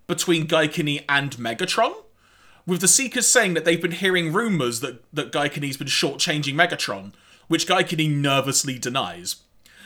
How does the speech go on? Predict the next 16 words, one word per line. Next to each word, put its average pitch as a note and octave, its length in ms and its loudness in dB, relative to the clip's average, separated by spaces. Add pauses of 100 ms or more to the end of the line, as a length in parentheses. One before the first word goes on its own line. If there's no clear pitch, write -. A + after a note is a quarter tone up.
(160)
The D#3+ 60 0
Seekers F#3 420 2
then E3+ 360 4
notice D#3+ 520 0
the - 80 -8
passers G3 480 0
to E3+ 100 -6
the D3+ 80 -2
fight B3 320 0
tonight C#3 380 -4 (300)
and G3+ 120 2
decide F3+ 560 4 (220)
this F#3 160 2
is E3 80 -2
a D#3+ 40 -2
show C3+ 420 0